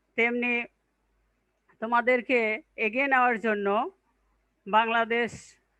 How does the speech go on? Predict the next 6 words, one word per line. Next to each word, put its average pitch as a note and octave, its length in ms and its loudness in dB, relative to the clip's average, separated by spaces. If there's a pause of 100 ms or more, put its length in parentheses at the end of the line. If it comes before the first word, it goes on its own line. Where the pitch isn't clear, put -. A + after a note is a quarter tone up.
(500)
আহ, G3 280 -6
সরকারের A3+ 440 2
শিক্ষা B3+ 360 -4
মন্ত্রণালয় G#3+ 840 0 (300)
তোমাদের A3 360 -2
জন্য G3+ 500 -2